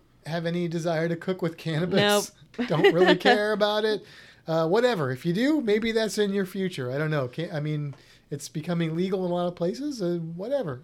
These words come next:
Speaker 1: I don't have any problem with it, but I don't really want it either.
Speaker 2: Yeah.
Speaker 1: Uh, next one, uh, hatchet throwing competitions?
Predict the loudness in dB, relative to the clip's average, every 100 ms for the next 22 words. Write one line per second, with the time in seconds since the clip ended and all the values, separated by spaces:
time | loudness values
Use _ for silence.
0 | -10 -4 0 2 2 0 -4 _ _ _
1 | _ -6 -4 -2 -2 -2 -4 -4 -8 -10
2 | _ _ _ -6 -4 -2 -2 -2 -2 -2
3 | -2 -2 -6 -10 -12 -14 -8 -2 2 2
4 | 0 -2 -2 -2 -4 -8 _ _ _ _
5 | _ _ _ _ _ -2 0 0 -2 -4
6 | 0 0 0 -2 0 4 4 4 2 2
7 | -2 -4 -4 -4 -6